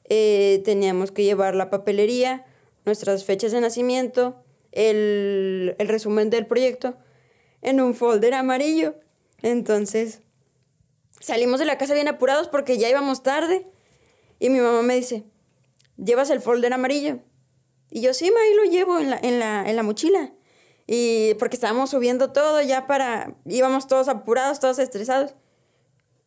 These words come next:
Llegamos allá, al, al lugar donde iba a hacer Expo Ciencias. Y estaba, estaban las personas de seguridad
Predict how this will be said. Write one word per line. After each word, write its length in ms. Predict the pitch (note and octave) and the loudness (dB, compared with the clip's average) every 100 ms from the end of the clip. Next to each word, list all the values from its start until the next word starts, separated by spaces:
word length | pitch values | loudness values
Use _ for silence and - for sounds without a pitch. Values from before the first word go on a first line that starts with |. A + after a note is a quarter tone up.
| _ _ _ - | _ _ _ -10
Llegamos 500 | F3 G3 G#3 A#3 C#4 | -2 -2 -2 -2 -2
allá, 340 | B3+ D4 C#4+ _ _ _ - | -2 -4 -8 _ _ _ -10
al, 320 | G#3+ A#3 G#3+ | -8 -6 -4
al 120 | - A3+ | -2 -2
lugar 240 | G#3+ G#3+ | 0 0
donde 240 | A#3 B3 | 0 0
iba 160 | A#3 A3+ | 0 0
a 40 | |
hacer 240 | A#3+ A#3+ A#3 | 0 0 -2
Expo 280 | A3+ - A4+ | -2 -4 -4
Ciencias. 480 | - C4 B3+ B3+ - _ _ _ _ _ _ _ _ _ A#3+ | -2 -2 0 -4 -8 _ _ _ _ _ _ _ _ _ -2
Y 200 | A#3+ A3+ | 0 0
estaba, 720 | A3+ A3+ A3 A3+ A#3 A3+ G#3 | 0 0 0 0 -2 -2 -4
estaban 600 | A3 A3 G#3+ A#3 A#3+ A3+ | -4 -2 0 0 0 0
las 140 | A3+ | -2
personas 320 | A3 G#3+ A3 | -4 -4 -2
de 100 | A3+ | -2
seguridad 560 | A#3 A3+ A#3 A#3 A#3+ | -2 -2 -2 -2 -4